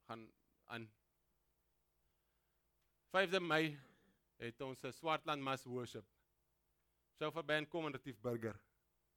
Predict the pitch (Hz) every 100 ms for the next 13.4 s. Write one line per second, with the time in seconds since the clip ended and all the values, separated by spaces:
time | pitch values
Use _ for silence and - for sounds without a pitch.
0 | _ _ _ _ _ _ _ _ _ _
1 | _ _ _ _ _ - - 190 165 170
2 | - 143 143 - 131 127 123 - 98 _
3 | _ _ _ _ - 233 330 277 220 208
4 | 185 143 190 135 98 _ - 147 165 175
5 | 170 180 156 151 - 113 151 151 143 156
6 | 165 185 147 147 98 _ _ _ _ _
7 | _ _ _ _ - 131 170 185 180 170
8 | 160 180 160 - 165 143 120 123 117 95
9 | _ _ _ _ _ _ _ _ _ _
10 | - 117 131 139 - 160 139 123 117 -
11 | _ _ _ _ _ _ _ _ _ _
12 | _ _ _ _ _ _ _ _ 165 190
13 | 190 202 185